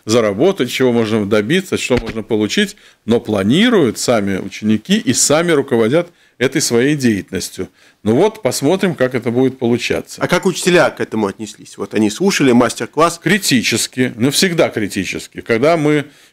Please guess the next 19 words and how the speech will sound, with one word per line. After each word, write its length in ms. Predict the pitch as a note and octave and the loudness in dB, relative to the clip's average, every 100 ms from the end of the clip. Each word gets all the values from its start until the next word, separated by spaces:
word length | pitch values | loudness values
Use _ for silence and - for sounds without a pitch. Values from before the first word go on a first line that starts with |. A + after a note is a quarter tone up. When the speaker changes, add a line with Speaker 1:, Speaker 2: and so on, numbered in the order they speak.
| - | -2
Speaker 1:
переходили 920 | B2 A#2 B2 A2+ C3 C#3+ C3+ C3 A#2+ _ _ _ _ | 0 2 0 0 0 2 2 2 -4 _ _ _ _
на, 540 | G#2+ A#2 B2+ B2+ B2 - | 2 4 4 2 0 0
э, 1400 | G#2+ A2 G#2+ G#2+ G#2 G2+ G2+ G2 G2 F#2+ F#2+ F#2+ F#2 G2 G#2 | 0 0 2 2 2 2 0 0 -2 -2 -4 -4 -6 -8 -4
значит, 380 | G#2+ F#2+ F#2+ - | -4 -4 -6 -4
э, 580 | A#2+ G#2+ G2 G2 G2 G#2+ G#2 | 0 2 4 2 -2 -4 2
модульное 560 | B2+ B2+ A#2+ A2 G#2+ | 2 4 2 2 2
расписание, 880 | G#2+ - A2 - G#3+ B3 F3 A#2 F#2+ | 0 -2 -4 0 2 2 2 0 -2
да, 180 | G2 B2+ | 0 0
когда 300 | A#2 G2 A2+ | 0 0 0
у 100 | G#2+ | 2
нас 180 | G#2+ - | 0 -4
там 180 | G#2 F#2+ _ _ _ _ | -10 -10 _ _ _ _
шесть 280 | B2+ A#2 A#2+ | 0 0 0
уроков 320 | A2+ A2 - | 0 0 -2
математики 600 | A2+ C#3+ G3+ G#3+ B2+ - | -2 0 2 2 -2 -6
сегодня 540 | G2+ A2 G2+ F#2 F#2+ F#2+ | -4 -2 0 0 0 0
у 100 | G2 | 2
вас, 280 | F2 D2+ - | 2 0 -2
да, 280 | G#2+ D#3 | 0 0